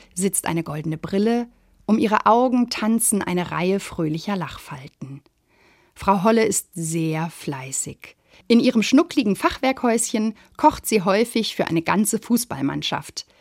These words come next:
strickt Socken für die Verwandtschaft, bäckt himmlisches Brot, bindet Blumenkränze und macht Quittengelee ein. Wenn ich sie besuchen komme, steht in null Komma nix ein Stückel Kuchen auf dem Tisch. Im Gegensatz zur fleißigen Frau Holle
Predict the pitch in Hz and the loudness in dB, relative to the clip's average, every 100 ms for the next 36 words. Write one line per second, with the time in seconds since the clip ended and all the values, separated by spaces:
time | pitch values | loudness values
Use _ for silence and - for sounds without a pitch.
0 | _ - - 233 - - 214 262 320 311 | _ -8 -2 -2 -2 2 4 6 6 6
1 | 311 180 160 160 151 202 240 269 254 - | 6 -2 -2 -2 0 0 0 -4 -6 -12
2 | - _ _ - 190 - - - 220 247 | -14 _ _ -2 -2 -2 -20 -4 2 4
3 | 196 147 - 160 - - 165 214 - - | 4 0 -4 -8 -8 -4 -2 -2 -8 -16
4 | _ _ _ 208 208 170 233 311 320 285 | _ _ _ 4 4 4 6 8 10 6
5 | - 220 226 - 214 208 - - 190 - | 2 0 0 0 0 -2 -14 -4 -2 0
6 | 202 - - 160 - 147 139 139 - 139 | -2 -4 -6 -4 -4 -6 -6 -8 -10 -12
7 | 131 131 143 - _ _ _ _ - _ | -12 -14 -14 -18 _ _ _ _ -20 _
8 | _ 208 226 330 - 269 233 262 381 240 | _ 2 4 4 6 6 6 4 4 2
9 | - 208 240 285 - - - 233 - 233 | 4 2 2 0 -4 -10 0 2 6 6
10 | 269 370 - 254 202 233 - - 247 247 | 8 4 4 4 4 2 -2 0 0 2
11 | 208 247 247 - 175 - 131 135 - 139 | 0 0 -2 -2 -4 -2 -6 -8 -12 -14
12 | 131 127 - - - _ _ _ _ _ | -12 -10 -8 -10 -12 _ _ _ _ _
13 | _ _ - _ _ _ - 226 226 294 | _ _ -20 _ _ _ 4 4 6 6
14 | 349 254 240 - 202 175 220 254 214 - | 6 6 2 0 2 2 2 2 -2 2
15 | 165 165 202 240 | 0 2 0 0